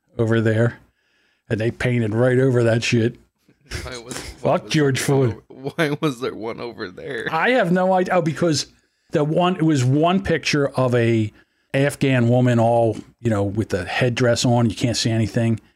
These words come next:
Speaker 1: And in her native language, it said, "I can't breathe." And then the <laughs> one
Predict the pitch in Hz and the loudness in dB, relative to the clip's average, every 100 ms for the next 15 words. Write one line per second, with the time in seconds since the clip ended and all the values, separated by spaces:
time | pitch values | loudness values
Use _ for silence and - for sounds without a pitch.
0 | _ _ _ - 131 127 120 - 135 131 | _ _ _ -4 2 4 2 0 2 2
1 | 117 - 131 120 127 120 123 117 117 110 | 2 2 2 4 2 2 2 2 2 0
2 | 104 110 - 123 113 104 - - 135 135 | 0 0 0 0 -2 -4 -12 -6 -4 -2
3 | - 135 - 123 123 117 104 90 _ _ | -2 -2 0 0 2 2 0 -4 _ _
4 | _ _ - 139 131 120 165 175 143 - | _ _ -2 2 2 2 2 2 0 -2
5 | 165 147 135 131 | 0 2 2 0